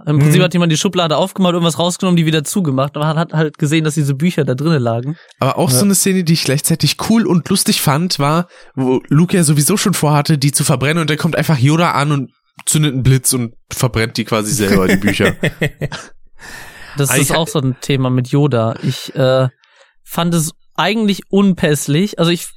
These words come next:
Speaker 1: fand, find's ehrenhaft, dass sie den alten Film da Respekt erweisen wollen und die Puppe animiert haben.
Speaker 3: Hm.
Speaker 1: Aber wenn du's eh schon mit C G I machst, in einem so gut animierten Film, da passt diese Puppe einfach nicht rein.
Speaker 3: Das sah halt sehr
Speaker 1: Also sie
Speaker 3: stark sich aus, ja.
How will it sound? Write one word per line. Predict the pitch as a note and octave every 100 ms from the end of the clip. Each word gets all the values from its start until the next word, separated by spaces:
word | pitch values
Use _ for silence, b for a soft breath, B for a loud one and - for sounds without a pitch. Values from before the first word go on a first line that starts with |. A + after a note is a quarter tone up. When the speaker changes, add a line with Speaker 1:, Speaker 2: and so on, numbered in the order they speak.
| -
Speaker 1:
fand, | - F#3 F3+ -
find's | - F3+ -
ehrenhaft, | G3 B3 A#3 A3+ C#4 - - - - - -
dass | E3+ -
sie | F3+ F3
den | D#3 D3
alten | E3+ F#3 F3
Film | F#3 F3
da | D#3+
Respekt | C#3+ - F#3 -
erweisen | F#3+ F3+ F3+ F3
wollen | F3 F3
und | D#3
die | D3+
Puppe | A#3+ A#3 F#3+
animiert | C#3 C#3+ C#3 C3+ D3
haben. | C3+ C3 D#3+ G3 B B
Speaker 3:
Hm. | A2+ G2+
Speaker 1:
Aber | D#3+ F#3+ F#3
wenn | D#3 F3 B3+
du's | C4+ A3 -
eh | A#3+ C#4
schon | - A#3
mit | A3 -
C | A3+
G | G3 G#3+ -
I | F3+
machst, | E3+ D3 - -
in | E3+
einem | E3 F#3 F#3
so | D#3 G#3 C4 G#3+
gut | A3+ A#3
animierten | F#3 G3 F#3 F#3+ F3+
Film, | - F#3 D#3 B2 B2
da | D3
passt | - G3 A3+ -
diese | A3 G3+
Puppe | - B3 A3 D#3+
einfach | D#3 F3+ G3+ -
nicht | F#3 - D3+
rein. | D#3 B2 F#3+ - -
Speaker 3:
Das | C3
sah | C#3
halt | C3+ B2+
sehr | B2+
Speaker 1:
Also | E3
sie | D#3+
Speaker 3:
stark | D#3+ B2
sich | - G2+ -
aus, | F2 F#2+ -
ja. | F#2+ G2+